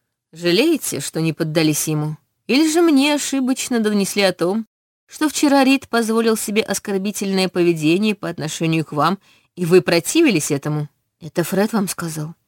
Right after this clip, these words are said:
Мои догадки, кажется, подтвердились. «Допустим. Он солгал?» «Нет», вздохнула я, снова смутившись. «Всё правда.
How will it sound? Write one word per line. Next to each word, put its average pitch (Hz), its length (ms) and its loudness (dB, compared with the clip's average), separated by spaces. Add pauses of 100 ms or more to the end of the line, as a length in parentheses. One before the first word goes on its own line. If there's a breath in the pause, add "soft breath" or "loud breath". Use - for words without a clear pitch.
(140)
Мои 220 260 -2
догадки, 277 520 0
кажется, 247 560 -6
подтвердились. 151 1040 -4 (320)
«Допустим. 180 640 -2 (280)
Он 165 240 0
солгал?» 170 500 0 (320)
«Нет», 175 320 -8 (320)
вздохнула 165 520 -2
я, 165 220 2
снова 170 280 0
смутившись. 165 760 -6 (240)
«Всё - 220 -14
правда. 151 460 -4